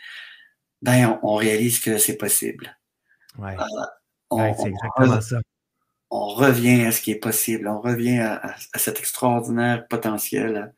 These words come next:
Speaker 1: à, à ce vivant en nous, et puis, ben, écoute, ça y est.
Speaker 2: Et, et, et
Speaker 1: Merci.
Speaker 2: c'est, c'est, c'est ce que je ressens aussi, Serge, de mon côté. Je suis persuadé que les gens,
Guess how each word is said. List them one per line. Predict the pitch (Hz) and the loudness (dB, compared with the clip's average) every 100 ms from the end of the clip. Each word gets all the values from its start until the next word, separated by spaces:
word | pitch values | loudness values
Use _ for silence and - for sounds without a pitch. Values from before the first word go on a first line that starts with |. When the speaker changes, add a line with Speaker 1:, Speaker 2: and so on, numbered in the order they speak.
| - - - - - _ _ - | -20 -20 -20 -20 -20 _ _ -4
Speaker 1:
à, | |
à | 110 | -2
ce | 113 | 0
vivant | 113 117 113 | 0 2 2
en | 107 | 0
nous, | 104 117 | -2 -4
et | 101 - | -8 -10
puis, | 87 87 - | -12 -12 -12
ben, | 95 | -14
écoute, | - 87 | -14 -10
ça | - 85 | -8 -8
y | 87 | -12
est. | 85 _ _ _ _ _ - - | -18 _ _ _ _ _ -14 -6
Speaker 2:
Et, | |
et, | 110 110 113 117 | -6 -4 -8 -6
et | 110 | -6
Speaker 1:
Merci. | 113 120 117 | -2 -2 -2
Speaker 2:
c'est, | |
c'est, | - 117 - - | -4 -6 -6 -6
c'est | 120 | -8
ce | - | -2
que | 117 | -2
je | 113 | 0
ressens | 113 110 131 120 | 0 0 2 2
aussi, | 113 117 | 0 -2
Serge, | 113 123 117 | -2 2 2
de | 113 | 4
mon | 110 | 2
côté. | 110 110 131 | 0 0 0
Je | |
suis | 123 | 0
persuadé | 117 107 113 107 117 | -2 0 2 2 2
que | 117 | 4
les | 104 101 | 4 4
gens, | 101 107 113 | 4 4 4